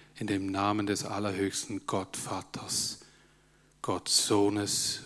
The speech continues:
unseres Erretters und Erlösers und im Namen des Heiligen Geistes,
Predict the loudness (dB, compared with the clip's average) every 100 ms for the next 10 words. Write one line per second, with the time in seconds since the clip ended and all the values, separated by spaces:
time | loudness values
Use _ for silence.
0 | -8 -4 -2 -2 -2 -4 -2 -4 -4 -6
1 | -4 -4 -6 -10 -20 _ _ _ -8 -2
2 | 2 2 2 2 -2 -4 -4 -4 -6 -6
3 | 6 8 8 0 -6 -8 -6 -4 0 2
4 | 4 2 0 -2 -2 -4 -4 -6 -10 -10
5 | -8 -6 -6 -6 -10 -10